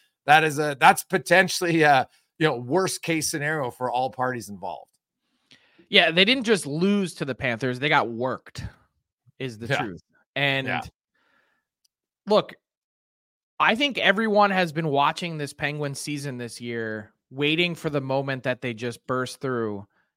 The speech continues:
Speaker 2: and become a playoff team because of the collection of talent that they have.
Speaker 1: Yeah.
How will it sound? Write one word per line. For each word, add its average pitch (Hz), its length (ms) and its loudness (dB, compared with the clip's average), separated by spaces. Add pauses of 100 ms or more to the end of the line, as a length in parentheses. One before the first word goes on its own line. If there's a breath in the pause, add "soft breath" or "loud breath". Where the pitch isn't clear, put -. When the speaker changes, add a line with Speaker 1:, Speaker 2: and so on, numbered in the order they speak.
(240)
Speaker 2:
and 131 280 -2
become 143 380 -2
a 135 40 -2
playoff 127 520 -2
team 113 280 -10
because 120 320 -6
of 120 140 -10
the 131 80 -4
collection 123 480 -6
of 113 140 -12
talent 123 360 -2
that 104 120 -10
they 92 100 -12
have. 80 420 -12 (400)
Speaker 1:
Yeah. 98 260 -12